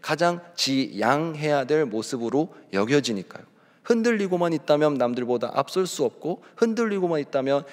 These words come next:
내가 필요한 스펙들과 어떤 필요한 것들을 충족시켜 나가기에 시간이 없어지니까요. 그래서 우리는 흔들리는 것을 매일 멈추고자 하고, 흔들리고 있는 우리의 모습을 싫어하고 미워합니다.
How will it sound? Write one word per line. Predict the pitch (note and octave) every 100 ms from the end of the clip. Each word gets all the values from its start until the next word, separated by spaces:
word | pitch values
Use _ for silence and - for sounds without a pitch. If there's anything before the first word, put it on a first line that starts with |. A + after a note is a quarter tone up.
| -
내가 | G#2+ A2 A2
필요한 | - F#3 F3+ E3+
스펙들과 | - - E3+ D#3 C3+ C#3+ F3+ - - -
어떤 | - -
필요한 | - G3+ G#3 F#3
것들을 | C#3+ - A#2+ E3+ A#3 - -
충족시켜 | G#3 G#3 G#3 - -
나가기에 | C#3+ A2+ G#2 F#2 G2+ E3+ - -
시간이 | - - F#3+ F#3
없어지니까요. | D#3+ A2 - F#3+ D3 A2+ E2+ - - _ _ _
그래서 | - F3+ F#3
우리는 | D#3 D#3+ E3
흔들리는 | D#3 G3+ G3 F3+ D#3+ C#3
것을 | C3+ C3+
매일 | A#2 G2+ A#2 C3+ B2+ - - -
멈추고자 | A#2 E3+ - F#3 E3 - C3+
하고, | B2 A2 F3 C#4 - -
흔들리고 | - A3 G3+ E3+ D3
있는 | C#3 C3
우리의 | G#2+ A2 A#2
모습을 | G#2+ G2 G#2+ C3+ F3
싫어하고 | - - A3 F3+ C3 D3 D#3 - -
미워합니다. | - A2+ D3+ C#3+ F2 - -